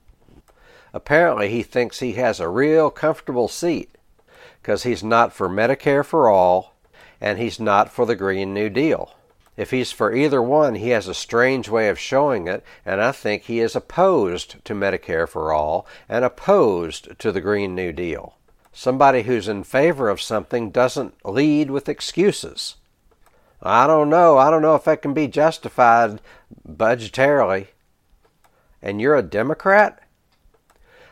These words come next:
Item number twenty on my handy-dandy numbered list of what Louisville's Green New Deal should look like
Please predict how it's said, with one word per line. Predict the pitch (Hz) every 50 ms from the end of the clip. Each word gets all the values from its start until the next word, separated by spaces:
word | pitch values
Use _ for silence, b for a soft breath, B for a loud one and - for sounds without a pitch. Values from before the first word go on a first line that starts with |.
| b
Item | b 131 143 147 147 139
number | 139 139 139 131 131
twenty | - - - 175 185 156 113
on | 95 87 87 87
my | 80 78
handy-dandy | 76 101 117 110 101 90 95 82 101 101 98 95 87 87
numbered | 85 90 101 104 104 101 92 87 80
list | 80 87 95 107 117 - - - -
of | - 92 92 92 87 87 - - b b b b b b b b b _ _ _ _ _ _ _ - -
what | - 123 110 -
Louisville's | - 95 110 110 110 101 92 95 - -
Green | - 107 104 104 101 95 95
New | 98 98 90
Deal | 78 98 98 95 92 85
should | - - 92 73
look | 85 104 104 - - 85
like | 80 85 98 110 - -